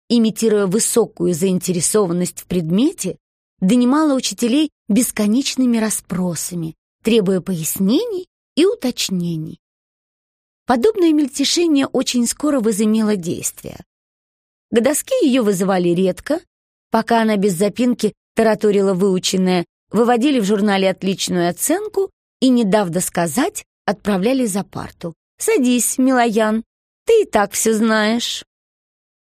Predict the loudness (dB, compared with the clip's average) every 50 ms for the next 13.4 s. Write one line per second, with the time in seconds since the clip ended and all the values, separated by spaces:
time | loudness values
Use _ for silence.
0 | _ _ _ _ -8 -4 -4 -4 -4 -6 -6 -2 -2 -2 -2 0 -2 -2 -2 -2
1 | -2 -2 -2 -2 -2 -4 -2 -2 -2 -4 -4 -6 -8 -8 -8 -8 -10 _ _ _
2 | _ _ _ _ -4 -2 -2 0 0 2 2 2 0 0 -2 -4 -6 -6 -6 -4
3 | -4 -4 -2 -2 -2 -2 -2 -4 -6 -6 -6 -6 -6 -6 -6 -6 -6 -8 -8 -10
4 | -12 -14 _ _ _ _ _ _ _ _ _ -2 0 2 2 2 2 2 2 0
5 | -2 -2 -4 -4 -2 -2 -4 -4 -2 -2 -2 0 0 0 0 0 0 -2 -2 -4
6 | -4 -4 -6 -6 -8 -8 _ _ _ _ -2 2 2 2 2 2 0 2 2 0
7 | 0 0 0 0 0 -2 -4 -6 -10 -10 -14 _ _ _ _ -2 -2 0 -2 -2
8 | -2 -2 -2 -2 -4 -4 -4 -2 -2 -2 -2 -2 -4 -4 -4 -6 -8 -8 -10 -10
9 | -12 -18 _ _ _ _ _ _ _ -6 -4 -2 -2 -2 -2 -4 -4 -8 -10 -14
10 | -16 _ -20 -20 _ _ _ _ _ _ _ _ _ _ _ _ _ -4 -4 -2
11 | 0 0 0 0 0 -2 -4 -4 -4 -2 0 0 2 2 0 0 0 -2 -2 0
12 | 0 2 2 2 0 -2 -2 -2 -2 -2 -2 -4 -4 -4 -4 -4 -4 -4 -4 -4
13 | -4 -6 -8 -8 -6 -6 -6